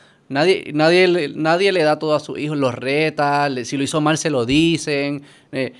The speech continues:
eso de, nadie le gusta el hijo, el spoiled, el spoiled que le dieron todo y nunca asumió consecuencias y, y, y no tuvo responsabilidades. Y cuando vemos ese personaje, nos parece antipático, pero después cuando lo escalamos a,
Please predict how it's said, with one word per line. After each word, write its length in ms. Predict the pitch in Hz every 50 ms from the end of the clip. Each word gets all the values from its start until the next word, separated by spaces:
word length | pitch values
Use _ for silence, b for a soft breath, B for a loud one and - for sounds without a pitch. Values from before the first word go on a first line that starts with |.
| B B
eso 300 | B 143 147 - 202 196
de, 240 | 185 190 175 156 139 139
nadie 300 | 147 156 175 190 208 220
le 80 | 214
gusta 360 | 180 185 202 175 - - 190
el 80 | 160 151
hijo, 300 | 165 175 156 151 165 160
el 80 | 139 -
spoiled, 560 | - - _ - 147 151 151 151 143 135 123 - - _ _ _ _ _ _
el 200 | - 127 139 131
spoiled 260 | - - 143 151 160
que 100 | 147 -
le 100 | 139 127
dieron 300 | 127 143 139 139 139 127
todo 360 | - 143 139 143 147 143 139 135
y 60 | 135
nunca 260 | 135 139 143 143 151
asumió 320 | 139 - 156 143 139 139
consecuencias 960 | 143 143 135 - 139 127 - 127 127 139 143 139 131 - 139 131 131 131 131 123
y, 60 | 120
y, 600 | 120 120 - - - 127 123 120 123 123 120 B B B B B B
y 120 | - 139
no 100 | 135 135
tuvo 160 | 127 147 143 143
responsabilidades. 840 | 147 143 147 151 143 135 151 139 131 127 120 117 139 170 160 131 117 117 -
Y 100 | - 139
cuando 260 | - 143 139 135 131
vemos 280 | 127 135 143 160 170 165
ese 200 | 170 165 - 180
personaje, 680 | 170 170 156 - 170 175 185 185 175 165 160 151 156 - _ _ _ _ _ - -
nos 240 | - - 135 135 123
parece 300 | 127 - - 113 123 -
antipático, 640 | 151 151 147 156 147 - 117 110 113 123 117 120 113
pero 160 | 135 135 135
después 260 | 131 127 127 175 165
cuando 220 | - 185 185 175 160
lo 60 | 143
escalamos 440 | 151 - 135 127 127 135 156 165 160
a, 300 | 175 170 175 175 170 165